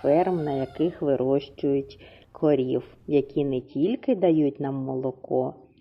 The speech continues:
але й багато чого виготовляють з цього молока для того, щоб ми росли здоровими і сильними.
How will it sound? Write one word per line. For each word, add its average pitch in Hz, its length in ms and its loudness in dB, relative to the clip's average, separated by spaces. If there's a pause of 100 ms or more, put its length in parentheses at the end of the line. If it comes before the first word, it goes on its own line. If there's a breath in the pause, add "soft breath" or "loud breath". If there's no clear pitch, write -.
(300 loud breath)
але 143 260 0
й 147 80 2
багато 139 1080 -2 (500 soft breath)
чого 160 420 4
виготовляють 151 1160 0
з - 220 -20
цього 143 380 -2
молока 127 880 -4
для 320 120 4
того, 147 320 -2
щоб - 360 -4 (460 soft breath)
ми 147 200 -2
росли 135 440 -6
здоровими 131 1000 0
і 151 300 -2
сильними. 139 920 -4